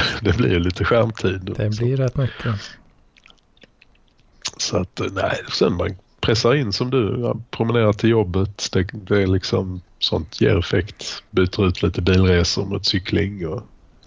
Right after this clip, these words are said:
Speaker 2: Mm. Ja, ja, precis. Jag, jag har ju gått någon promenad <laughs> under det här halvåret i alla fall. <laughs>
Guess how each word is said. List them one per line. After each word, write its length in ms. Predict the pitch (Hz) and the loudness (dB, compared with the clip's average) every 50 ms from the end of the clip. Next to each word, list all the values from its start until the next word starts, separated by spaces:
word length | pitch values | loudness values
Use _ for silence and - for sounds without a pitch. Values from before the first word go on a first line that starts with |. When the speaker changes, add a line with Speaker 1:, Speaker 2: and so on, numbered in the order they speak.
| - - - - - - - - - - - | -20 -20 -20 -18 -16 -14 -14 -14 -14 -6 0
Speaker 2:
Mm. 540 | 131 123 127 127 135 135 139 143 156 156 151 - - - - - - - - - - - - - 170 - | 2 2 4 4 4 4 4 4 2 0 -2 -4 -10 -20 -20 -20 -20 -20 -20 -20 -20 -20 -10 -6 -4 -2
Ja, 440 | 135 139 131 120 113 117 117 117 120 | 0 2 2 2 2 2 2 0 0
ja, 280 | 123 120 117 117 117 107 | 0 0 0 0 -2 -2
precis. 500 | 107 113 117 113 113 113 113 - - - - - | -4 -6 -6 -6 -6 -6 -8 -10 -16 -14 -6 -4
Jag, 360 | 127 113 117 120 117 113 107 101 - - - - - - - - - - - - - _ - - | -2 0 0 0 0 0 -2 -4 -6 -12 -20 -20 -20 -20 -20 -20 -20 -20 -20 -20 -20 _ -6 0
jag 140 | 131 123 | 2 4
har 100 | 117 127 | 6 6
ju 80 | 139 139 | 4 4
gått 300 | 127 139 139 131 - - | 4 2 2 2 2 2
någon 300 | 147 131 120 117 117 113 | 4 4 6 4 4 2
promenad 640 | 113 - 143 139 147 156 151 127 110 101 104 104 101 107 - - - - - - - - | 2 0 2 2 2 2 2 2 2 2 0 -2 -6 -8 -10 -12 -4 -2 0 0 0 -2
<laughs> 480 | - - - - - - - - - - | -6 -10 -10 -12 -14 -6 -4 -4 0 2
under 280 | 180 170 139 123 120 120 | 2 2 4 4 4 4
det 120 | 127 127 | 6 6
här 180 | 117 127 131 123 | 6 6 6 6
halvåret 680 | 120 139 139 135 123 117 123 123 120 120 123 - - - | 6 6 6 6 4 4 4 6 6 6 6 4 4 2
i 20 | |
alla 100 | 151 127 | 2 2
fall. 400 | - - - - - - - 196 - - - 190 - - _ - - - _ _ _ _ _ - - | 2 -2 -6 -6 -4 0 0 0 0 0 -2 -4 -4 -4 _ -20 -20 -20 _ _ _ _ _ -10 -2
<laughs> 100 | 98 92 | 0 0